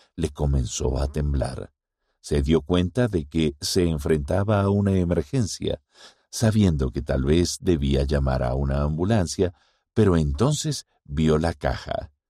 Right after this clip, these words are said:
la agarró, la abrió y rápidamente comió los chocolates.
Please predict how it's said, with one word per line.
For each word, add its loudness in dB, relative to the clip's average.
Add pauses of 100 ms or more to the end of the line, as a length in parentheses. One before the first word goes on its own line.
(240)
la 0
agarró, -2 (300)
la 0
abrió 0
y 0
rápidamente 0
comió -2
los -4
chocolates. -6